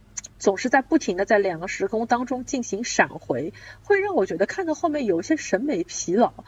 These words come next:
甚至有一些匠气太足了。因为每个姐妹你都要闪回，哦，以前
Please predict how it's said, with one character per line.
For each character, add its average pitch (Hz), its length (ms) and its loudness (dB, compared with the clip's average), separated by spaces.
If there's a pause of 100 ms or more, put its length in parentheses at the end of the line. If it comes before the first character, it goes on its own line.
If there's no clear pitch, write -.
(260)
甚 359 240 2
至 285 180 4
有 185 200 2
一 - 20 -2
些 247 320 2 (340)
匠 339 320 4
气 - 300 -2
太 330 400 0
足 175 340 0
了。 214 180 6 (320)
因 370 100 0
为 403 60 2
每 277 220 6
个 339 100 4
姐 190 220 6
妹 185 100 -4
你 196 140 -2
都 403 200 4
要 403 60 6
闪 - 260 0
回， - 200 -6
哦， 175 320 4
以 185 80 -6
前 190 360 -2